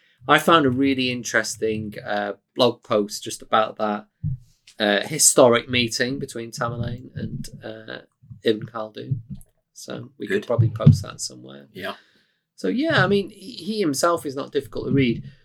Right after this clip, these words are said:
Speaker 1: What I suppose is, is interesting is, you know, a lot of the sort of anthologies that we normally recommend, like The Great Economist
Speaker 2: Yeah,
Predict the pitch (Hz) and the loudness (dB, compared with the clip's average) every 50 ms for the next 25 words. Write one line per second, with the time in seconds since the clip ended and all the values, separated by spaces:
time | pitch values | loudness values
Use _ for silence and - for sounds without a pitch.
0 | _ _ _ _ _ - 196 240 240 208 - - 165 160 - - 180 175 170 151 | _ _ _ _ _ 2 4 4 4 4 2 0 -2 0 2 6 8 8 8 8
1 | 131 147 135 120 - - - 139 127 135 175 196 180 - - 127 110 98 - - | 6 4 2 2 0 -4 -4 -2 2 2 2 2 2 0 0 0 0 0 -2 -8
2 | - 101 98 98 104 107 104 - - 135 139 143 139 131 123 127 131 147 156 - | -12 -14 -10 -6 -4 -4 -4 -4 -8 -10 -8 -6 -2 0 0 2 2 2 0 0
3 | - 131 113 - - 117 - - - 117 117 110 117 113 110 104 104 - 131 131 | -2 -6 -10 -10 -10 -6 -6 -2 -2 -2 -4 -2 -4 -4 -4 -4 -6 -2 0 2
4 | 127 127 123 107 - 104 95 92 95 - - - - - 107 104 104 104 104 104 | 2 2 2 0 0 -6 -8 -8 -10 -14 -16 -16 -14 -8 -6 -4 -2 -2 -2 -2
5 | 101 98 101 98 98 95 95 101 - _ - 101 - - - 98 98 98 98 98 | -2 -4 -6 -10 -12 -12 -14 -16 -16 _ -10 -10 -10 -10 -10 -4 -2 0 0 0
6 | 95 95 95 95 - - - 98 95 92 92 98 98 - - - 95 - 98 95 | -2 -4 -8 -6 -4 -4 -4 -4 -6 -6 -8 -8 -8 -8 -10 -10 -10 -10 -10 -12
7 | 95 - - - _ - 95 95 95 92 92 92 90 87 101 107 101 | -12 -12 -14 -16 _ -18 -16 -16 -14 -16 -16 -16 -12 -6 -4 -4 -4